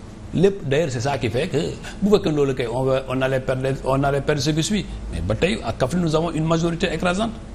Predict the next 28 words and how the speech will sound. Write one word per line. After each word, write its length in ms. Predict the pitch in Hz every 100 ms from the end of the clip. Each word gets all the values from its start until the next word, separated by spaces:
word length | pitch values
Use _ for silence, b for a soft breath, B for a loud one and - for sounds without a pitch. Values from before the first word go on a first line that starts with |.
| 170
Lu 20 |
tax 140 | 170 160
loolu? 200 | 196 247 -
Parce 200 | 156 143
que, 160 | 226 - B B
et 80 | 170 185
encore, 300 | 175 165 113 B B
loolu, 220 | 151 175 143
un 140 | 160
opposant 400 | 160 151 143 135
peut 140 | 117 117
le 100 | 107
dire, 300 | 113 139 127 131
pour 140 | 101
te, 100 | 104
et 240 | 107 110 101
cetera, 520 | 95 92 127 135 131
pour, 120 | 120 113
euh, 60 | 107 104
se 140 | - 117
faire 140 | 127
une 100 | 113
publicité, 500 | 110 107 98 123 156 -
mais 100 | 131
y 60 | 156
en 60 |
a 100 | 139
pas. 200 | 113 -